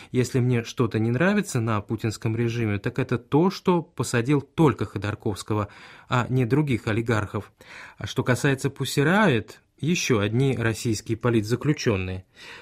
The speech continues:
По моему мнению, это порнографическая группа, которая, как минимум, виновна в хулиганской выходке в Православном соборе.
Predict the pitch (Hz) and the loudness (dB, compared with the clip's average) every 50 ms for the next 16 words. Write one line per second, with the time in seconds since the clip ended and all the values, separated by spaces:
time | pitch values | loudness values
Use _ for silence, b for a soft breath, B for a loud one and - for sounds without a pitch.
0 | B B - 135 175 214 233 247 254 214 180 196 226 226 214 202 185 165 143 165 | B B 2 4 6 6 6 6 8 8 8 8 8 8 8 8 8 6 4 2
1 | 170 - - 175 170 151 - - 139 131 123 127 127 127 123 - 170 - - 156 | 0 4 4 4 4 4 4 4 4 6 6 4 4 4 2 2 0 -2 -2 -4
2 | - - - 147 139 127 135 156 165 - - - 113 104 - 107 - - 123 123 | -6 0 2 2 4 4 4 4 4 2 2 -2 -2 -2 -2 -4 -2 0 2 2
3 | 117 110 104 - 120 113 - 139 165 185 185 180 180 175 175 165 B B B B | 2 2 2 0 -2 0 2 4 4 6 6 6 6 6 4 4 B B B B
4 | B B B B 123 131 147 160 190 202 180 185 185 185 180 139 - - - 156 | B B B B 2 4 4 6 6 6 4 4 4 4 2 0 -6 0 2 4
5 | 139 131 123 143 151 165 156 - - 135 117 120 131 127 - 151 - - - 156 | 4 4 4 4 2 2 2 2 2 2 4 4 0 2 0 -2 -2 0 -2 -2
6 | 139 - - 123 113 110 101 - - 117 107 104 110 110 104 - 127 131 127 123 | -2 0 0 0 0 0 0 -2 0 0 0 2 0 -2 -2 0 0 0 2 2
7 | 113 104 98 95 - | 2 2 0 -2 -6